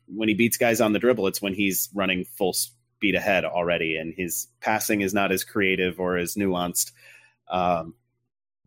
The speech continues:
and I don't think he had a bad game in this one. It's just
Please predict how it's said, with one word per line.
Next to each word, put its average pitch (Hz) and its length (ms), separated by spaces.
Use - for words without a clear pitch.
and 113 100
I 123 60
don't 139 160
think 147 140
he 139 80
had 139 120
a 117 60
bad 127 240
game 147 260
in 95 80
this 98 180
one. 95 160
It's 92 100
just - 280